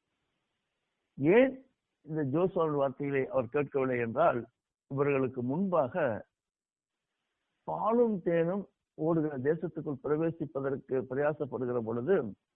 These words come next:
யோர்தான் குறுக்கே நிற்கிறது. யோர்தான் குறுக்கே கரை புரண்டு வெள்ளம் ஓடிக்கொண்டிருக்கிறது. ஆற்றின் தண்ணீருடைய வேகம்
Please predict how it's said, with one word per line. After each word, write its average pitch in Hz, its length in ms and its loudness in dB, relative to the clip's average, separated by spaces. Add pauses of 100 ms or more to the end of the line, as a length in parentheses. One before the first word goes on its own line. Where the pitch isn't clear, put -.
(1080)
யோர்தான் 185 560 6 (500)
குறுக்கே 165 440 2
நிற்கிறது. 123 680 0 (200)
யோர்தான் 123 420 -2
குறுக்கே 101 440 -16 (1120)
கரை 160 320 4
புரண்டு 202 520 6
வெள்ளம் 143 440 4
ஓடிக்கொண்டிருக்கிறது. 113 760 -6 (2250)
ஆற்றின் 175 760 0
தண்ணீருடைய 156 540 0
வேகம் 165 500 2